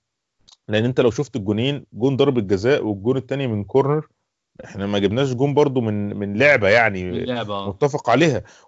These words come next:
Speaker 1: و-، وفي كذا كورة النهاردة لو تلاحظ تلاقي مثلا إن توصل لحد يجي يباصي،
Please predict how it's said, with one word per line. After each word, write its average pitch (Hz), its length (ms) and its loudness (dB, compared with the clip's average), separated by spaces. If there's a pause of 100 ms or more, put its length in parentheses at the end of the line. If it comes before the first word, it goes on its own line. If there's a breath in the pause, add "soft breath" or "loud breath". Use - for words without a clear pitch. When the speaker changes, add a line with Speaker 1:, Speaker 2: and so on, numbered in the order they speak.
Speaker 1:
و-، 104 240 -2
وفي 151 180 -2
كذا 170 260 2
كورة 175 220 2
النهاردة 160 360 -2
لو 139 100 0
تلاحظ 156 400 -4
تلاقي 135 260 -2
مثلا 139 420 -6
إن 127 60 -4
توصل 151 340 0
لحد 147 360 0
يجي 147 240 0
يباصي، 165 440 0